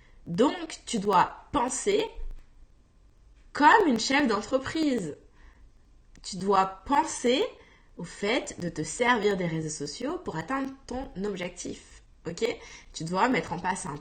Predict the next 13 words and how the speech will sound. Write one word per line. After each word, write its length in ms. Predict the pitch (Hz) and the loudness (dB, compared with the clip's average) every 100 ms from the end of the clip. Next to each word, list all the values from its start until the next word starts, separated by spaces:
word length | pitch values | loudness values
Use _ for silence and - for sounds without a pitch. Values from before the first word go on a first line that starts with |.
| - | -10
plan, 420 | 170 147 196 440 277 | -6 -2 0 0 0
définir 300 | 180 180 170 | -2 -6 -6
des 100 | 147 | -8
stratégies, 840 | - 170 170 160 143 151 233 349 - - - 147 | -8 -10 -8 -8 -8 -6 -4 -6 -10 -20 -14 -10
euh, 80 | |
voir 460 | 147 175 190 175 - | -6 -2 -2 -2 -6
comment, 580 | - 311 262 262 269 269 - - | -4 0 0 0 -2 -6 -12 -8
euh, 140 | 165 170 | -6 -2
qu'est-ce 200 | 339 - | -2 -4
qu'on 120 | 226 | -6
doit 240 | 185 160 | -4 -4
faire 240 | - 294 311 | -2 -2 0
exactement, 680 | 240 226 - 180 180 254 | 0 -2 -4 -4 -2 -2